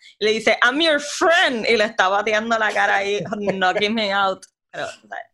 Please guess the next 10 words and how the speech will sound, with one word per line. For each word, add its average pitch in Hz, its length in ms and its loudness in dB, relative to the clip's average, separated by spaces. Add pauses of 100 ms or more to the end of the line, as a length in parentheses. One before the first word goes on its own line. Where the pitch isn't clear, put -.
(240)
lo 220 120 -2
hago 190 260 2
porque 226 260 0
te - 140 -6
quiero, 220 260 -2
<laughs> - 240 -8
porque 247 280 0
soy 196 200 -2
tu 202 80 -4
amigo. 196 540 -6